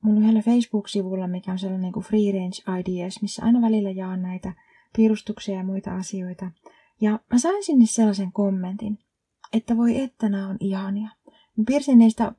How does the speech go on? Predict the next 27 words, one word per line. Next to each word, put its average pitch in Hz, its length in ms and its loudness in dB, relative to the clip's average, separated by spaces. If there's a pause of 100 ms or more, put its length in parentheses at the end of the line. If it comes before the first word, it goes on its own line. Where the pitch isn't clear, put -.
(120)
aika 220 200 0
lailla 262 180 0
semmosia 220 400 4
eläinhahmoja, 190 800 -2
osa 208 280 0
vähän 208 220 0
mielikuvituksellisempia, 202 1200 0
osa 208 240 -2
vähemmän 214 380 2
mielikuvituksellisia, 190 920 -8
mutta 208 160 -8
joka 302 160 -8
tapauksessa 220 680 -6 (500)
niistä 226 240 2
ääriviivoista 208 760 0
löytyi 190 340 -4 (640)
tämmösiä 190 480 -4 (600)
erilaisia 247 480 0
eläinhahmoja. 190 720 -6 (540)
Mä 240 120 4
sain 349 220 0
sinne 226 160 6
tosiaan 202 320 -4
tän 190 120 -6
kommentin, 196 460 -4
että, - 160 -12
että - 160 -20